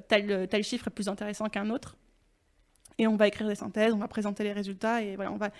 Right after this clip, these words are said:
expliciter les chiffres et donner du sens aux chiffres pour pas qu'ils aient juste, euh, cinquante-cinq pour cent des Français sont, euh,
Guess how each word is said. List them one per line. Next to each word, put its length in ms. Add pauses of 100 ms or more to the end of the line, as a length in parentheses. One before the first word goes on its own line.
(300)
expliciter 920
les 140
chiffres 480 (300)
et 160
donner 220
du 100
sens 300
aux 40
chiffres 340
pour 160
pas 160
qu'ils 200
aient 60
juste, 300
euh, 340
cinquante-cinq 540
pour 120
cent 140
des 100
Français 360
sont, 360
euh, 200